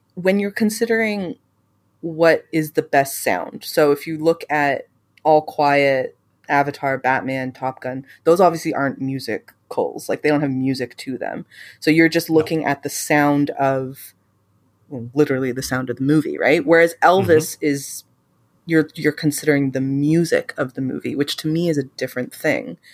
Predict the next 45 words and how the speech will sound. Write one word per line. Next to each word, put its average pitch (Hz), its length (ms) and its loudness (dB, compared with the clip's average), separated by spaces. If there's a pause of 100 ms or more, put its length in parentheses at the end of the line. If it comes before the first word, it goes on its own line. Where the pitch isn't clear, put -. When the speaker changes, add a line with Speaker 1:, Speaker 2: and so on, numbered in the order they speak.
(160)
Speaker 1:
Like, - 140 2
to - 80 -2
me, 190 160 4
that 185 160 4
would 165 100 6
almost 151 380 0
kind 151 200 -4
of 139 60 -8
go 139 140 -4
in 139 120 -4
line 131 260 -6
with 127 200 -10
more 131 440 -8 (500)
score. 123 840 0
And 131 360 -4
I, 135 220 4
like, 143 180 2
I 135 80 6
know 170 160 6
that 170 140 4
they 156 80 4
don't 151 160 2
have, 143 220 -2
like, 139 120 -4
a 139 60 -4
best 123 400 -6
music 147 320 0
'cause - 140 -12
score 139 360 -2
is, - 260 -8
is 127 160 -10
that, 123 220 2
whereas 139 180 0
Elvis 143 300 2
falls 135 280 0
into 135 160 -4
a - 40 -14
kind 135 140 -4
of 131 60 -4
a 127 40 -8
weird 127 260 -4
category 131 400 0
where 127 140 -6
it's - 180 -8
not 123 320 -4